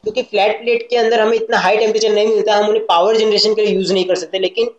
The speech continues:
जो कॉन्सेंट्रेटिंग टाइप है उनमें हमें ईजीली वन हंड्रेड से लेकर थ्री हंड्रेड, फ़ोर हंड्रेड डिग्री सेल्सियस तक की टेम्परेचर रेंज मिल सकती है। और ये टेम्परेचर रेंज स्टीम बनाने के लिए आइडियल मानी जाती है, और इसे हम सोलर थर्मल पावर प्लांट से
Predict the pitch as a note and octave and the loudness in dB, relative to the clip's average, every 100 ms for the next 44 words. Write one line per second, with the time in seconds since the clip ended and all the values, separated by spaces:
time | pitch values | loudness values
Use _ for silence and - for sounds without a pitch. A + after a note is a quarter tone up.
0 | _ _ _ _ _ _ A#3 A#3+ G3+ F#3+ | _ _ _ _ _ _ -8 -2 0 0
1 | G#3 C#4+ D4+ C#4+ C#4 B3+ G3 F#3+ G3 A#3+ | 0 0 0 0 0 2 0 0 0 2
2 | A3+ A#3+ B3 B3 - G3+ F#3 C4 B3 D3+ | 2 2 2 0 -4 -8 -2 0 2 0
3 | B2+ F#3 A#3 A3 G#3+ A3+ A3+ A3+ G3 A3 | 0 0 2 0 0 0 0 0 0 0
4 | A3 G3 A3+ G3+ G#3 G#3 G#3 G#3 G3+ G3+ | -2 -2 0 0 -2 -2 0 0 0 -2
5 | F#3 F#3 G3+ G3 F#3 G3 - G3 G#3+ G#3+ | -4 -4 -2 0 -2 -4 -6 -4 -4 -2
6 | F3+ F3+ G3+ F3 F3+ E3 F3 E3+ D3+ _ | -2 -2 -2 0 -2 0 -2 -2 -4 _
7 | C3 A#2 - _ _ _ _ G#3 G3+ G#3 | -8 -6 -6 _ _ _ _ -2 -2 -2
8 | B3+ C#4 A#3 G#3+ A3+ A3 A3+ - A#3 A3 | -2 0 0 0 0 2 2 0 0 0
9 | G3+ G3 G3+ G#3+ G#3 E3 E3+ A3 G#3+ G#3 | 2 2 2 2 2 2 2 2 2 2
10 | G3+ G3+ G#3 G#3 G#3+ G3 - G3+ G3+ G3 | 0 -2 -2 0 0 -2 -2 0 0 -2
11 | E3 F3+ F#3+ E3+ F3 E3+ D#3 D#3+ E3+ E3+ | -2 0 -2 -2 -2 0 0 2 -2 -4
12 | _ - | _ -4